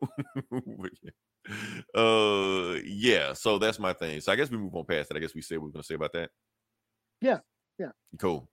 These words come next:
Speaker 1: All right. Watch The Boys. Good show. Next episode is actually the last, uh, episode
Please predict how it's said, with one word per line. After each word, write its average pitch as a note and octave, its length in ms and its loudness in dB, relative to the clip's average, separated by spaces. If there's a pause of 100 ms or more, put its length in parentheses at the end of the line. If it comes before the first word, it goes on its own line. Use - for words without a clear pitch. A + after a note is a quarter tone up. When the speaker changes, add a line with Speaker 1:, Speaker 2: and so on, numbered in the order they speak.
Speaker 1:
All E2 80 0
right. D2+ 200 2 (240)
Watch D#3 160 8
The D#3+ 80 -2
Boys. C#3+ 300 8
Good B2+ 220 2
show. A#2+ 340 6 (180)
Next D3 260 4
episode D#3 360 4
is A#2+ 100 4
actually B2+ 220 2
the G#2+ 100 4
last, A2 760 4
uh, G#2+ 300 6
episode - 420 -4